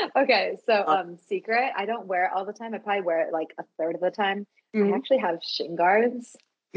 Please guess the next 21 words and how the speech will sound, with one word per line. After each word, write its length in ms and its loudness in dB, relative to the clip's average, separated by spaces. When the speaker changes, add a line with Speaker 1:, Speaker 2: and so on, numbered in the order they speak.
Speaker 2:
Do 100 8
you 240 12
really? 340 10
Nice. 540 4
Speaker 1:
I 120 4
do. 540 4
Speaker 2:
I've 160 4
always 280 8
Speaker 1:
Um, 100 8
I 80 8
will 80 6
Speaker 2:
wondered 80 -8
Speaker 1:
say, 260 4
Speaker 2:
about 320 -10
that. 200 -10
Speaker 1:
<laughs> 260 -12
I 140 4
will 180 4
say 220 4
though, 220 0
like, 180 2